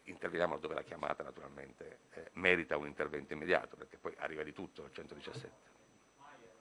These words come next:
Mai anonime. L'anonima non è che viene cestinata, attenzione, l'anonima viene data al reparto per gli approfondimenti, ma non deve essere uno strumento di delazione,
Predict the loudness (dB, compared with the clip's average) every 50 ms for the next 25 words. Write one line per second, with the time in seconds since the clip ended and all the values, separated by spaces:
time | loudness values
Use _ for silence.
0 | -20 -20 -20 -20 -18 -16 -16 -16 -16 -16 -12 -6 4 8 10 10 12 12 12 10
1 | 10 10 8 8 8 4 0 0 2 6 6 8 10 10 8 8 8 6 4 4
2 | 2 2 4 4 6 6 6 4 2 -2 -2 -2 -4 -4 -4 -6 -8 -8 -8 -8
3 | -8 -6 -6 -6 -4 -4 -4 -4 -4 -6 -6 -8 -6 0 0 4 6 6 6 6
4 | 6 4 2 2 2 0 -2 -2 -2 -2 -4 -2 -4 -4 -4 -4 2 4 4 4
5 | 4 4 -2 -6 -4 -4 -4 -4 -4 -4 -6 -6 -6 -8 -10 -12 -16 -16 -16 -10
6 | -6 -2 -2 0 2 2 2 2 2 0 -2 -6 -6 -6 -6 -4 -2 -2 -2 -4
7 | -6 -6 -2 -2 -2 -2 -4 -6 -8 -8 -8 -8 -8